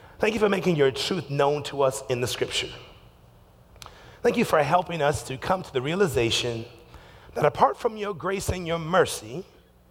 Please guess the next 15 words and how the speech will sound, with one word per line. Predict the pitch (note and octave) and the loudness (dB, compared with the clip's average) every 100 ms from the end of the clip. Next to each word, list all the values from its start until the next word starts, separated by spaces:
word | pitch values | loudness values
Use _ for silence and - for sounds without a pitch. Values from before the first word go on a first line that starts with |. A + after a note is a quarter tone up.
| _ _ _ _ _ _ - - | _ _ _ _ _ _ -20 -12
we | A#2 E3 F3+ | -2 0 2
don't | A2 B3+ C#4 | 4 4 2
receive | F3 E3+ - A3 E3+ | -4 -4 -2 -2 -2
the | D3 | -4
gift | C3 - - | 0 0 2
of | B2+ | 0
eternal | B2+ - D3+ C#3+ | -2 -2 0 2
life. | C#3+ A#2 B2+ - - - - _ _ _ _ _ _ - - - - - - - | 4 4 0 -12 -16 -20 -20 _ _ _ _ _ _ -20 -20 -20 -20 -20 -12 -2
We | E3+ | 2
don't | G#3+ B3+ | 4 2
have | D3+ F#3+ | 2 0
the | D3 C3+ | 2 0
hope | F3 F#3 | 0 -4
of | D#3+ | -6
heaven. | G#2 A#2 G#2 | -2 -2 -2